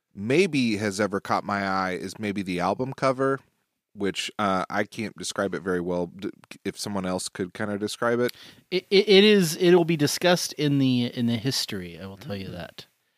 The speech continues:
Speaker 1: Okay.
Speaker 2: Yeah.
Speaker 1: So that's, that's pretty much the only time that I think that I've, I've seen anything about it. So it was a new experience for me, but I mainly listened with, uh, earbuds, uh, in the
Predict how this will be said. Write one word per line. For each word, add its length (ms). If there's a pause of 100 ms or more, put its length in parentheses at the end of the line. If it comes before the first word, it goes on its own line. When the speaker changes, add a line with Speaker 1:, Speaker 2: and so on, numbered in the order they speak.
Speaker 1:
Okay. 260 (320)
Speaker 2:
Yeah. 120
Speaker 1:
So 560 (280)
that's, 500
that's 240
pretty 220
much 420
the 120
only 160
time 240
that 120
I 80
think 240
that 120
I've, 380 (300)
I've 160
seen 240
anything 400
about 340
it. 160 (180)
So 380
it 120
was 180
a 40
new 180
experience 540
for 140
me, 280
but 160
I 100
mainly 580 (120)
listened 360
with, 380 (180)
uh, 380 (280)
earbuds, 840 (500)
uh, 400
in 140
the 240